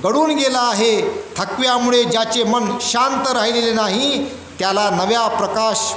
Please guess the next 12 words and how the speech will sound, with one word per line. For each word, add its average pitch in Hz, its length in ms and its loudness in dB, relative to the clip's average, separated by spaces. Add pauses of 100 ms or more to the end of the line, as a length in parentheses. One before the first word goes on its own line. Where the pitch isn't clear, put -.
प्राप्त 220 340 -2
होऊ 208 260 0
शकत 202 400 -4
नाही. 185 260 -2 (3500)
जे 240 140 2
ध्येय 302 380 4
मनाच्या 269 560 2
साहाय्याने 247 640 2
गाठावयाचे 226 800 0
आहे, 214 640 2 (260)
ते 202 220 0
त्याला, 220 640 0